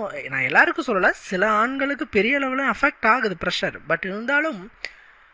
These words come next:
எல்லா பெண்களுக்கும் தொண்ணூறு சதவீத பெண்கள் வந்து இந்த, இந்த, ஆ, ப்ரெஷர், டென்ஷன் அப்படிங்கிற விஷயத்துல ஒரு குறிப்பிட்ட வயசுக்கு மேல சிக்கிக்குவாங்க. ஒரு முப்பத்தஞ்சு வயசுக்கு மேல இவங்க அதுல லாக் ஆயிடுவாங்க.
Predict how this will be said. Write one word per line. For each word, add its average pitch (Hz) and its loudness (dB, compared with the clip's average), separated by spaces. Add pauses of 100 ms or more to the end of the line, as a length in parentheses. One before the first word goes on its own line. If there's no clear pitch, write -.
(280)
எல்லா 302 4
பெண்களுக்கும் 277 0
தொண்ணூறு 294 -4
சதவீத 240 0
பெண்கள் 269 -2
வந்து 214 -8 (260)
இந்த, 151 -10 (120)
இந்த, 147 -4 (500)
ஆ, 135 -4 (1080)
ப்ரெஷர், 262 4 (120)
டென்ஷன் 262 2
அப்படிங்கிற 220 -2
விஷயத்துல 233 -2
ஒரு 226 -4
குறிப்பிட்ட 233 -6
வயசுக்கு 220 -4
மேல 208 -4 (140)
சிக்கிக்குவாங்க. 147 -10
ஒரு 147 -6
முப்பத்தஞ்சு 262 0
வயசுக்கு 247 -4
மேல 214 -2
இவங்க 175 -6
அதுல 127 -8
லாக் 139 -4
ஆயிடுவாங்க. 107 -8